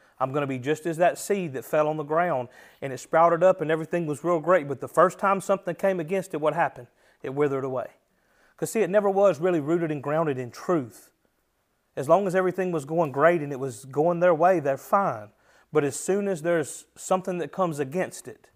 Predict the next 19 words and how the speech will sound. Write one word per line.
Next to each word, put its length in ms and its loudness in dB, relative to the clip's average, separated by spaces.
you 120 -4
can 180 -2
under, 320 -4
believe 640 -2
we 180 -4
are 120 2
gonna, 380 -2
something 400 -6
is 120 -6
gonna 180 -4
come 220 -6
against 400 -8
this 180 -4
church. 480 -4
If 160 -10
it 80 -8
hasn't 460 0
already 560 0
started, 640 2